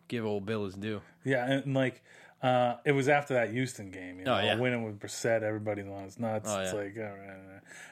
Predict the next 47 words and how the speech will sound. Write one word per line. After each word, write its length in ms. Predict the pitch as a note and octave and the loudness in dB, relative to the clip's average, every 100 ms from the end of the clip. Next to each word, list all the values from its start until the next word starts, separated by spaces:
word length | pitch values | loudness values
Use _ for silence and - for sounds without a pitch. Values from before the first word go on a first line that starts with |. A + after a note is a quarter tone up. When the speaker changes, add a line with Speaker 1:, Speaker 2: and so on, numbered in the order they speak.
| - | -4
Speaker 2:
And 160 | A#2 | 0
now 340 | B2 C3 C3+ A#2+ | 4 6 6 4
it's 160 | A2 | 2
like, 260 | A2+ G#2+ A#2+ | 0 0 0
uh, 260 | F#3+ F3+ D#3+ - - - - | -2 -2 -4 -10 -16 0 4
but 100 | C#3+ | 4
it's 140 | - | 6
like 200 | D#3+ B2+ | 4 6
that 180 | D3 C#3+ | 4 6
Houston 340 | E3+ F#3+ F3 | 4 0 -2
game, 220 | C#3+ D3 C3+ | 0 2 2
it's 120 | - | 2
like 140 | C#3 | 2
maybe 280 | B2+ D3+ E3 | 2 2 2
you 80 | D3+ | 2
didn't 200 | D3 C3 | 2 2
really 240 | C3 B2 | 4 2
see, 600 | A#2 - D3 D3 C3 A2 - - - - _ _ _ _ _ - | 2 0 2 2 2 -4 -12 -20 -20 -20 _ _ _ _ _ -6
you 160 | C3+ B2 | 0 2
know, 280 | B2 G#2 - _ _ - | 2 0 -8 _ _ -8
Brissett 420 | B2+ C#3 B2 D#3+ | 0 2 6 4
was 140 | C#3+ - | 4 6
kinda 260 | F3 C#3 | 6 6
taken 320 | - C#3+ A#2 | 2 -2 -2
care 240 | A2+ D3 C#3 | 2 4 4
of 120 | A#2 | 2
in 80 | A2+ | -4
that 200 | G#2 - | -6 -4
game. 140 | G#2+ | 2
I 140 | B2 A#2+ | 4 6
Speaker 1:
Right. 80 | |
Speaker 2:
mean, 200 | B2+ B2+ | 4 2
with 160 | B2 - | 0 0
two, 300 | D#3 D3+ D3 | 2 4 2
the 120 | C3+ A#2+ | 0 0
two 180 | E3+ D3+ | 0 2
fumbles, 640 | D#3+ C#3+ A#2+ A#2 A#2 - - _ | 4 4 4 0 -2 -10 -20 _
Speaker 1:
Mm-hmm. 280 | G#2 G2+ G#2 A2+ _ - | -10 -8 -8 -10 _ -8
Speaker 2:
you 120 | B2+ A#2+ | -2 2
know, 160 | A#2 | 2
that 160 | A#2 A2+ | 2 0
the 60 | A#2 | 0
kickoff 640 | C3+ B2+ A#2+ A2+ - - - | 0 4 4 4 0 -10 2
Speaker 1:
Right. 180 | G#2+ | 4
Speaker 2:
coverage 260 | G#2 A2+ A2 | 4 0 0
got, 300 | A#2 A2 A2 - | 2 2 0 -4
Speaker 1:
Right. 220 | G#2 G2 | -4 -4